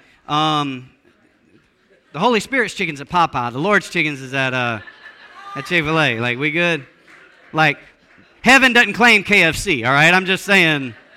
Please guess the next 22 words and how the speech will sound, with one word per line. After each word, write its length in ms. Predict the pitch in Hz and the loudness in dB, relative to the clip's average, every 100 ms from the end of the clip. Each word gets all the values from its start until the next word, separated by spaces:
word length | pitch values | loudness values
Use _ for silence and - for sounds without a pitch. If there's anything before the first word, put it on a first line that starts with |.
| - _ _ | -20 _ _
like, 240 | 156 156 160 | -2 -2 2
that's 300 | 185 185 180 | 0 0 0
not, 320 | 185 160 139 | 2 4 2
that's 200 | 170 175 | -4 -2
not 220 | 185 165 | 0 2
where 140 | 170 | 2
that 120 | 160 156 | 2 0
goes. 220 | 160 131 _ - - | -2 -4 _ -20 -6
But 140 | 254 262 | 0 4
right 220 | 320 311 | 6 6
there, 160 | 320 247 | 6 4
when 140 | 254 | 2
you 100 | 269 | 0
give 220 | 294 349 | 2 2
money 320 | 277 294 285 | 4 2 2
to 140 | 254 240 | 0 -4
the 60 | |
man 280 | 233 240 240 | -2 -2 0
who's 120 | 214 | -4
flying 360 | - 247 240 233 | -4 2 2 2
a 60 | 202 | -2
sign, 420 | 254 254 220 | 0 2 2